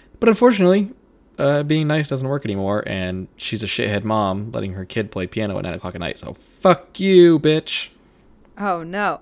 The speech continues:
Speaker 1: Did I cover it?
Speaker 2: Honestly,
Speaker 1: Was that
Speaker 2: I think
Speaker 1: good?
Speaker 2: he just got up from the piano. But yes, he was.
Speaker 1: <laughs> Fuck him. Fuck both of
Speaker 2: But,
Speaker 1: them.
Speaker 2: but then her mom was, then his mom was like,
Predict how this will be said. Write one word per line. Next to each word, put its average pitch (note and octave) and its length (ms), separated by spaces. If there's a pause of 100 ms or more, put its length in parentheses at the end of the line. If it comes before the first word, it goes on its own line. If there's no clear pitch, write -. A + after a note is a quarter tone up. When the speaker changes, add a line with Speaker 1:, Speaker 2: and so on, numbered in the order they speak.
Speaker 1:
Did - 120
I A#2 40
cover B2 280
it? E3 40
Speaker 2:
Honestly, F#3 280
Speaker 1:
Was A#3 60
that A#3+ 40
Speaker 2:
I C4 80
think A#2+ 140
Speaker 1:
good? C#3+ 40
Speaker 2:
he A3 80
just A3+ 220
got D#3 180
up D#3 220 (220)
from E3 240
the D#3+ 80
piano. E3 480
But F#3+ 160
yes, G3+ 400 (320)
he A#3 140
was. B3+ 520
Speaker 1:
<laughs> F#4+ 100 (840)
Fuck C#3+ 300
him. C3+ 260 (220)
Fuck F3+ 200
both F#3 160
of C#4 60
Speaker 2:
But, B3 60
Speaker 1:
them. A2+ 140
Speaker 2:
but A#3+ 180
then D4+ 140
her D4+ 140
mom C4+ 240
was, B3+ 220
then A#3+ 260
his A3+ 120
mom G#3+ 220
was G3+ 140
like, E3 240